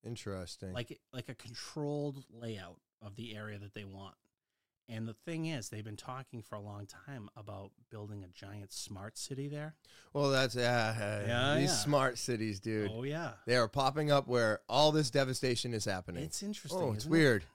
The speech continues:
Speaker 2: Isn't it?
Speaker 1: Yeah, yeah, it's questionable. Yeah.
Speaker 2: Yeah.
Speaker 1: That's what
Speaker 2: It's, it's kinda like in China how they've, they've built, uh, these mega cities
Speaker 1: Yes.
Speaker 2: in the middle of nowhere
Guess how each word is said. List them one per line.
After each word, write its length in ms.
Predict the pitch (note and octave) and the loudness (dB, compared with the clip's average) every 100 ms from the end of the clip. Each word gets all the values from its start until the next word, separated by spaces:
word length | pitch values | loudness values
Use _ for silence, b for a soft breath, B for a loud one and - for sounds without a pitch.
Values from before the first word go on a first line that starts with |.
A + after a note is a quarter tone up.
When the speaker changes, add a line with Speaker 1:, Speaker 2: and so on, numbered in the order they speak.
| _ | _
Speaker 2:
Isn't 240 | A#2 D#3+ | -12 -10
it? 140 | F#3+ E3+ | -10 -6
Speaker 1:
Yeah, 160 | D3+ C3+ | 0 4
yeah, 180 | C3+ A2+ | 4 2
it's 100 | - | 0
questionable. 500 | D#3+ - A2+ F2+ - _ _ | -2 -2 -6 -6 -12 _ _
Yeah. 100 | C3+ | -4
Speaker 2:
Yeah. 140 | A2+ A2+ - _ _ - | -4 -6 -14 _ _ -10
Speaker 1:
That's 120 | A#2 | -6
what 120 | C3 | -4
Speaker 2:
It's, 200 | A#2 A2+ - | -4 -8 -8
it's 240 | C3 - | -12 -12
kinda 240 | - D3 D3 | -10 -8 -6
like 140 | C#3 | -6
in 100 | B2 | -8
China 380 | - C3+ C#3+ A#2+ | -6 -6 -4 -6
how 180 | G#2+ G#2 | -8 -10
they've, 260 | G#2 G2+ G2+ _ _ | -10 -12 -14 _ _
they've 180 | G#2 _ | -20 _
built, 260 | A#2 A2+ - | -12 -12 -12
uh, 240 | G2+ F#2+ F#2 _ _ _ _ _ | -10 -10 -12 _ _ _ _ _
these 160 | G#2+ G2 | -14 -8
mega 320 | G2+ G#2+ B2 | -6 -6 -8
cities 540 | - C#3+ D#3 D#3 - | -6 -6 -8 -10 -8
Speaker 1:
Yes. 320 | A#2+ B2 A2+ C3 | 2 4 4 0
Speaker 2:
in 80 | |
the 80 | A#2+ | -4
middle 220 | A2+ B2 A#2 | -4 -4 -6
of 60 | |
nowhere 500 | G#2+ G#2 A#2 B2+ D3 | -6 -8 -8 -8 -12